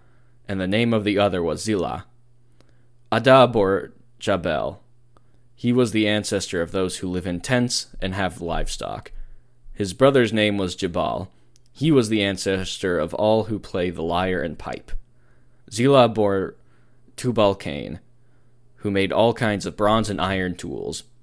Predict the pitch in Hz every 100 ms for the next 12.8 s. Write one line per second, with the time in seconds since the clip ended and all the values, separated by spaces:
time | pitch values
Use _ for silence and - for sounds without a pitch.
0 | - - - 92 143 135 120 107 - 110
1 | 98 87 - 95 85 82 87 - 87 85
2 | 95 85 65 73 - _ _ _ _ _
3 | - 127 123 104 - 139 156 247 240 214
4 | 214 190 165 143 135 123 98 - 95 98
5 | 98 82 85 82 80 - - - 98 98
6 | 87 85 87 98 98 110 110 - 87 101
7 | 104 101 - - - - 113 117 107 101
8 | 90 80 82 80 - _ - - - 139
9 | 120 104 95 98 - 95 82 73 80 -
10 | - - _ _ - - - - - -
11 | - - - - - 92 120 131 127 151
12 | 127 127 143 127 117 123 123